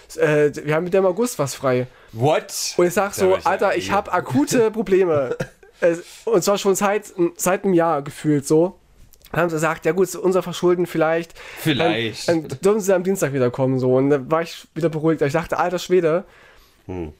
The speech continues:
Speaker 1: wie kacke wäre das gewesen, wenn ich jetzt im August jetzt meinen Arzttermin gehabt hätte?“
Speaker 2: Auf jeden.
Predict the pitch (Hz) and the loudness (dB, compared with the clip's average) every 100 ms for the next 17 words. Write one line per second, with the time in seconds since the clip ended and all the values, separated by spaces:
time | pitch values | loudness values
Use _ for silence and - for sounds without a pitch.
0 | _ - 147 202 196 190 - 175 180 170 | _ -6 -2 0 0 0 0 0 2 0
1 | 175 165 156 190 247 170 165 - 170 160 | 0 0 2 0 0 0 0 0 0 0
2 | 151 202 151 135 127 123 131 123 127 127 | 0 -2 -2 -2 -2 -4 -4 -4 -4 -8
3 | - - 104 95 82 | -20 -20 -16 -14 -16